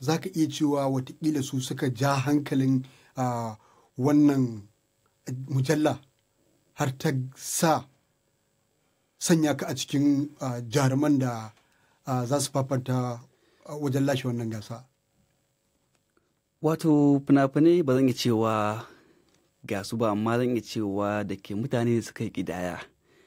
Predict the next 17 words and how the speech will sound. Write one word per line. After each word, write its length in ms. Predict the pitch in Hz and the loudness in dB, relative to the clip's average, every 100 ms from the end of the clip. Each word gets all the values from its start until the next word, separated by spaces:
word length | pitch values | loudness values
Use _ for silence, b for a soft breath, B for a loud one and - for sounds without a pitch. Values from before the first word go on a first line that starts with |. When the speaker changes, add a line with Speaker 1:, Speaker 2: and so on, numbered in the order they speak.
| b b b - | b b b -12
Speaker 2:
da 100 | 104 | -12
kansu, 440 | - 110 107 101 - b b | -4 -4 -4 -10 -12 b b
ko 80 | 120 | -4
kuma 180 | 123 135 | 2 2
in 60 | 120 | 2
ce 120 | 113 | 0
da 80 | 113 | -2
aka 120 | 113 | -4
fito 220 | - 117 - | -6 -6 -4
da 100 | 104 | -6
fina-finan 560 | 95 95 95 107 110 95 | -4 -4 -4 -4 -4 -6
gaba 260 | 80 90 | -6 -8
ɗaya 220 | 71 92 | -4 -4
aka 140 | 104 95 | -4 -6
yi 60 | |
babban 320 | 90 95 95 - | -8 -6 -6 -6
ƙwarya, 320 | - 135 | -2 -2